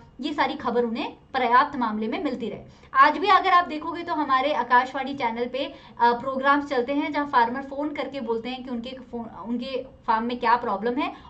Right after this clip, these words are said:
और फिर उन्हें solution provide किया जाता है। दूसरी चीज है minimum support प्राइस। हमें एक और समझ आया कि करप्शन बहुत है और corruption देश के हर चीज में, Right? तो क्या होता है कि, अ, farmers अगर crop grow भी कर लेते हैं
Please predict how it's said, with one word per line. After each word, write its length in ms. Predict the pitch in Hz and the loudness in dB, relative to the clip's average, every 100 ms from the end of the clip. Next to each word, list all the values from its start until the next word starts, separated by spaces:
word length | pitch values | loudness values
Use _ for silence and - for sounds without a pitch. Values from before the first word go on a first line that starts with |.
| 247 | -4
और 80 | |
फिर 160 | 247 285 | -2 -2
उन्हें 200 | 277 302 | -4 -4
solution 400 | 294 226 226 254 | -4 -6 -6 -10
provide 440 | 226 208 196 202 | -8 -6 -6 -6
किया 320 | 202 220 381 - - - - | -2 0 0 -2 -16 -20 -8
जाता 300 | 220 190 - | -6 -6 -8
है। 100 | - - - - - - - _ - - 208 | -18 -20 -20 -20 -20 -20 -20 _ -20 -14 -6
दूसरी 400 | 277 339 359 440 | -4 -4 0 0
चीज 260 | 381 392 | 0 0
है 160 | 427 320 | 0 2
minimum 320 | 277 302 339 | 2 2 0
support 340 | 330 269 233 | -4 -2 -2
प्राइस। 280 | 220 240 - - - - - | -2 -8 -10 -18 -20 -20 0
हमें 220 | 330 403 | 0 0
एक 80 | 403 | 4
और 140 | 381 427 | 4 4
समझ 300 | 453 440 349 | 0 0 0
आया 200 | 311 359 | 2 0
कि 140 | 440 | -4
करप्शन 640 | - 285 269 - - 440 | -2 2 2 0 -4 -4
बहुत 320 | 370 247 247 240 | -2 0 0 0
है 60 | |
और 200 | 302 294 | 0 0
corruption 460 | 277 285 - - 381 | 0 -2 -2 -6 -6
देश 240 | 294 339 440 | -6 -4 0
के 260 | 480 - | 0 2
हर 160 | 320 294 | 2 2
चीज 380 | - 233 - - | -2 -8 -8 -12
में, 120 | - - - - - | -16 -18 -20 -20 -4
Right? 300 | 262 339 - - - | 0 0 -4 -14 -16
तो 60 | - | -6
क्या 160 | 370 381 | 2 6
होता 240 | 349 349 | 6 2
है 120 | 370 | -2
कि, 220 | 403 427 - 523 | -2 -8 -8 2
अ, 180 | 480 | 4
farmers 460 | - 254 247 330 330 | 6 8 8 4 -2
अगर 160 | 349 370 | -4 -4
crop 380 | - 285 302 | 0 2 4
grow 220 | 233 254 294 | 2 -2 -2
भी 120 | 349 | -2
कर 160 | 285 | -4
लेते 260 | 214 202 202 | -6 -6 -6
हैं 500 | 214 233 392 - - | -6 -4 -6 -8 -16